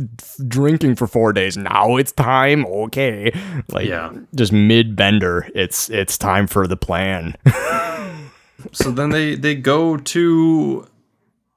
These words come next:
Speaker 2: a house in the
Speaker 1: Yeah.
Speaker 2: rain.
Speaker 1: Yeah.
Speaker 2: Um, we don't know whose house it is. We
Speaker 1: Yeah.
Speaker 2: can, uh, surmise from the, the conversation that it's someone that Christian has had a child with,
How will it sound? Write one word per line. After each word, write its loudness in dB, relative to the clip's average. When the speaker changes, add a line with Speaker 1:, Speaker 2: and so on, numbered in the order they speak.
Speaker 2:
a 2
house -2
in 0
the 2
Speaker 1:
Yeah. 2
Speaker 2:
rain. 0
Speaker 1:
Yeah. -4
Speaker 2:
Um, 0
we 0
don't 0
know 0
whose -2
house 0
it -6
is. 2
We 0
Speaker 1:
Yeah. 2
Speaker 2:
can, -4
uh, -2
surmise 2
from -4
the, 0
the -2
conversation 0
that 2
it's -4
someone 2
that -4
Christian -4
has -4
had -2
a -10
child -4
with, -4